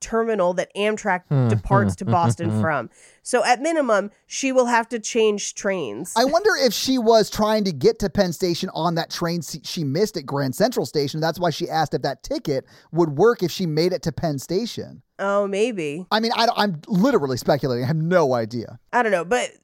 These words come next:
Speaker 1: essentially she's in the wrong starting place if she wants a direct
Speaker 3: Yeah.
Speaker 1: to Boston. So, one of the producers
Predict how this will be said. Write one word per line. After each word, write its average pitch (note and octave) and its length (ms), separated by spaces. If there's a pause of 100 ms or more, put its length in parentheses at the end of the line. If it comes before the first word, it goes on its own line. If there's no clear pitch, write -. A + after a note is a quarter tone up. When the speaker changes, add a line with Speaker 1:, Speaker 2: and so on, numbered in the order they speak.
(100)
Speaker 1:
essentially D#4 420
she's B3 200
in B3 80
the A3+ 100
wrong G3+ 240
starting F#3+ 480
place E3+ 460
if F3 120
she G3+ 140
wants F3 240
a F#3 40
direct E3+ 360
Speaker 3:
Yeah. B2 160
Speaker 1:
to - 80
Boston. - 540 (200)
So, G3 380 (120)
one A3+ 260
of C4 100
the B3+ 80
producers G3+ 800